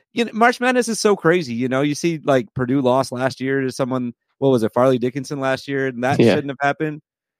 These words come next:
Speaker 1: You know, that, and things like that happen every year. So I, I, obviously it's possible, but, um, it shouldn't,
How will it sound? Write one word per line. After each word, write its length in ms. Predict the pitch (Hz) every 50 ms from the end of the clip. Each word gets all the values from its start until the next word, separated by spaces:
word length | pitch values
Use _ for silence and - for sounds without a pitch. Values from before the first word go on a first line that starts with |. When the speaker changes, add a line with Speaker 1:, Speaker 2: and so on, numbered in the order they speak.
| _ _ _
Speaker 1:
You 140 | - 147 147
know, 160 | 147 143 143
that, 200 | 143 160 - -
and 280 | 156 156 151 151 - _ _
things 180 | - 226 226 202
like 140 | 233 202
that 180 | - 185 165 151
happen 260 | 151 156 160 - 147
every 300 | 135 135 151 139 143 127
year. 220 | 117 117 135 151 160
So 160 | - - 151
I, 160 | 139 139 139 127 - - -
I, 260 | 131 131 123 120 - - _
obviously 600 | - 151 165 139 147 147 135 - - 135 135 -
it's 180 | - 127 - -
possible, 760 | - - - 110 117 139 - - 175 170 175 185 196 196 - _ _ _ _ _ _ _ _ _ _ _
but, 200 | 127 147 156 156
um, 540 | 151 147 143 135 131 127 120 117 117 113 - _ _ _ _ _ _
it 140 | - 151 143
shouldn't, 460 | - - - 214 208 185 175 143 -